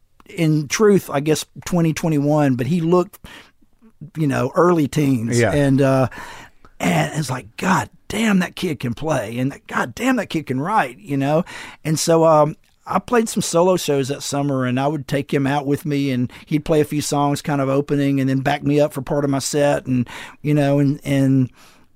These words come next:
Speaker 1: then, as luck would have it, we were, uh, in the middle of the first leg of the Southern Rock Opera tour, and, uh, things went south with, with Rob and the band. And, and for various reasons, he kinda left suddenly and, uh,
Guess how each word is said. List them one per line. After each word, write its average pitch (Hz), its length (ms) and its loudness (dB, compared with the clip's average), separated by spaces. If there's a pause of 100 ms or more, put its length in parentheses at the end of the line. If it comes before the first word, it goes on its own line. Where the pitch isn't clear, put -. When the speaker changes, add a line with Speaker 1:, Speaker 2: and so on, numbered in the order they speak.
(200)
Speaker 1:
then, 147 520 2
as 139 280 0
luck 151 320 2
would 165 120 0
have 170 260 2
it, 160 200 -2
we 143 140 0
were, 147 320 2
uh, 143 180 2 (220)
in 151 100 -4
the 143 40 0
middle 160 400 4
of 139 140 0
the 117 80 -6
first - 340 -2
leg 156 220 2
of 139 80 -4
the 131 40 -6
Southern 151 320 -2
Rock 143 220 -2
Opera 123 240 -4
tour, 135 400 -2
and, 120 340 -4
uh, 117 220 -4 (300)
things 151 260 0
went 160 140 -8
south 151 400 0
with, 143 240 -6
with 127 160 -8
Rob 143 400 2
and 131 100 0
the 127 60 -2
band. 131 560 -2 (180)
And, 180 240 0
and 160 160 0
for 165 80 -4
various 165 360 2
reasons, 160 420 2
he 160 320 -2
kinda 160 220 2
left 143 260 2
suddenly 131 640 0
and, 127 300 0
uh, 120 300 -2